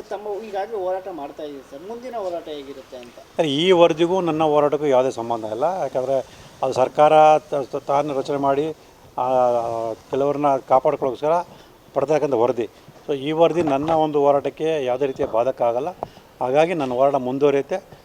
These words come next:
Speaker 2: So, ನಾನು ಈಗಾಗಲೇ ಹೇಳ್ದಂತೆ, ಏನು ಭ್ರಷ್ಟಾಚಾರ ನಡೆಸಿ ಮೈಸೂರು ನಗರಾಭಿವೃದ್ಧಿ ಪ್ರಾಧಿಕಾರದಿಂದ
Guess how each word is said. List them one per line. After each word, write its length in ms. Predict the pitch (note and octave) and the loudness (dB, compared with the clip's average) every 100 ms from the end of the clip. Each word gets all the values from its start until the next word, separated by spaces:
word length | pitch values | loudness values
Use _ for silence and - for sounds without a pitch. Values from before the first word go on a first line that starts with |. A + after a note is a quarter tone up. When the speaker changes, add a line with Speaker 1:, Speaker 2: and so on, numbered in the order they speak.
| - - | -16 -6
Speaker 2:
So, 100 | D#3+ | -4
ನಾನು 180 | C3+ B2 | -2 -2
ಈಗಾಗಲೇ 340 | A2+ B2+ D#3 | 2 4 4
ಹೇಳ್ದಂತೆ, 540 | D#3 C#3+ C#3 C#3+ F3 - | 2 2 0 -2 -2 -2
ಏನು 280 | A#2 D3+ D#3 | -2 -2 -4
ಭ್ರಷ್ಟಾಚಾರ 680 | A#2+ A2 A2+ - D3+ - C#3 | -10 -8 -8 -4 -4 -2 -2
ನಡೆಸಿ 440 | C3 A#2 - F3+ - - - - - | -2 -6 -8 -10 -10 -20 -20 -20 -10
ಮೈಸೂರು 380 | A#2+ D3 - F3 | -4 -2 -2 -2
ನಗರಾಭಿವೃದ್ಧಿ 400 | D3 D3+ D3+ D3+ | 0 2 0 0
ಪ್ರಾಧಿಕಾರದಿಂದ 580 | D3 C#3 - C3+ C3 | -2 -2 0 -2 -2